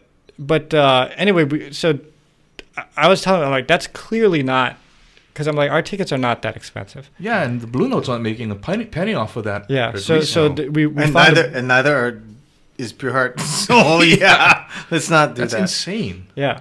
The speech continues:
Speaker 2: That's
Speaker 3: No.
Speaker 2: like
Speaker 1: Yeah,
Speaker 2: buying a
Speaker 1: it,
Speaker 2: ticket
Speaker 1: it,
Speaker 2: for
Speaker 1: it's
Speaker 2: watching
Speaker 3: Well,
Speaker 2: the Eagles in
Speaker 3: okay,
Speaker 2: concert.
Speaker 3: the other, the other caveat is the thing that you were telling us at dinner.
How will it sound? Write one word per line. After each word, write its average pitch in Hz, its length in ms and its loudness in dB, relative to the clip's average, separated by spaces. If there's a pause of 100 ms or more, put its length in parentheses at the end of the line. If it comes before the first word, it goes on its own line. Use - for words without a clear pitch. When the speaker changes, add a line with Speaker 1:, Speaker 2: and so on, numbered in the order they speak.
(120)
Speaker 2:
That's - 140 -12
Speaker 3:
No. - 80 -4
Speaker 2:
like - 80 -6 (240)
Speaker 1:
Yeah, 175 160 6
Speaker 2:
buying 185 200 6
a 156 60 8
Speaker 1:
it, 170 60 2
Speaker 2:
ticket 175 200 4
Speaker 1:
it, 180 40 2
Speaker 2:
for 180 100 4
Speaker 1:
it's 156 80 2
Speaker 2:
watching 170 160 4
Speaker 3:
Well, 190 140 8
Speaker 2:
the 131 60 4
Eagles 147 280 6
in 123 60 2
Speaker 3:
okay, 160 180 6
Speaker 2:
concert. 107 320 -4
Speaker 3:
the 151 140 4
other, 196 180 4
the 147 200 2
other 185 140 4
caveat 120 540 2
is 120 140 -8
the 117 80 -10
thing 139 200 -2
that 123 80 -6
you 123 100 -6
were 120 40 -4
telling 127 340 -4
us 113 120 -10
at 110 100 -12
dinner. 107 320 -4